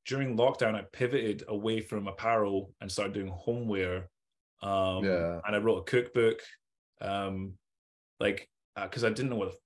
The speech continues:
Speaker 1: fuck to do with myself, because I constantly, like,
Speaker 2: <laughs>
Speaker 1: this is the first time in years I haven't had three businesses running at once. Um, and I accidentally have a business, which I wasn't planning to have. Um,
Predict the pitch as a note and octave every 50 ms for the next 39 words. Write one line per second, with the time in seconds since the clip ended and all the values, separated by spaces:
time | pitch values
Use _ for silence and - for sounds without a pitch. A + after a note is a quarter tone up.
0 | - - - - A#2+ - - A2+ G#2 G#2+ G#2+ G#2 G#2+ F#2+ F2+ - G2 F#2+ F#2+ F#2+
1 | - - F#2+ - G2 G#2 G2 - - G2 G2+ G#2 G2+ F#2+ - - - A#2+ A#2 A2
2 | - - A#2 A2 G#2 G2+ - A#2 G#2+ G2+ - - _ _ _ - - - _ E3
3 | - C#3 C3+ C3 C#3 C3+ - C#3+ C3+ C3+ - - C3+ B2 A#2+ A2+ A2 A2 A2+ A2+
4 | A2 A2+ A2 G2+ G#2 G#2+ G#2+ G#2+ G2+ F#2+ G#2 G2+ - - - - - _ - A2
5 | G#2+ G2 G2+ G2 F#2+ G2 F#2+ F2+ F#2+ F#2 F#2 F2+ F2+ F2+ F#2 F2+ F#2 F#2 F#2 F#2
6 | G#2+ - - - - _ _ _ - F#2+ G2 F2+ F2+ F2+ F2+ F2+ F2 F2 F2+ F2+
7 | - _ _ _ _ _ _ _ G2 G#2+ G#2 G#2 G2+ F#2+ - - G2+ F#2+ F2+ F2
8 | F#2+ F#2 F#2 F2+ E2+ F2 F2 F2+ F#2 F2 E2+ - - F#2+ F2 - F#2 F#2 F#2+ F#2
9 | F2+ F2 - F2+ F2 F2 F2 G#2 F#2+ F2 F2 - - _ _ _ _ _ _ _
10 | _ _ - A2 G#2+ G#2+ G#2+ G#2+ G#2+ G#2 G2 G2 -